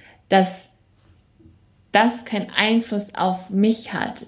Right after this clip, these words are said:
auf meine Verbindung zu mir als ich, dass es keine Auswirkung hat auf mein Verständnis von dem, wer ich bin.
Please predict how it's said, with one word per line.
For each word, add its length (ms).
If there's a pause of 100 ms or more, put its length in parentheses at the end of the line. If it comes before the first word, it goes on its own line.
auf 320
meine 240
Verbindung 640
zu 200
mir 380
als 300
ich, 380 (320)
dass 200
es 140
keine 340
Auswirkung 680
hat 240 (380)
auf 180
mein 160
Verständnis 920
von 300
dem, 320
wer 180
ich 260
bin. 540